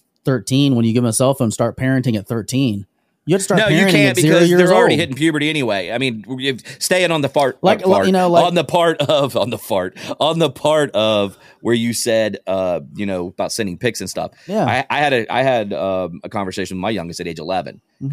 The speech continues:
Speaker 1: Mm-hmm.
Speaker 2: I knew he was gonna be starting to hit puberty here in a few years, and I needed him to understand.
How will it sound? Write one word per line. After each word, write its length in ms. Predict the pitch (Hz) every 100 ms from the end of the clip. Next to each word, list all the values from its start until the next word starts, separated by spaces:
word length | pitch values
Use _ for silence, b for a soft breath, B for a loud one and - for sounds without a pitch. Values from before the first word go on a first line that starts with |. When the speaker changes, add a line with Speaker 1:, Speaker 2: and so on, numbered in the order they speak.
| -
Speaker 1:
Mm-hmm. 40 |
Speaker 2:
I 100 | 98
knew 340 | 104 135 135
he 120 | 110 104
was 100 | 95
gonna 180 | 101 95
be 80 |
starting 280 | 90 101 85
to 60 | 87
hit 140 | 98 95
puberty 280 | 123 98 90
here 280 | 90 87
in 60 | 85
a 40 |
few 180 | 80 90
years, 300 | 85 123 101
and 80 | 90
I 40 |
needed 280 | 87 110 101
him 140 | 101 98
to 60 |
understand. 240 | 95 95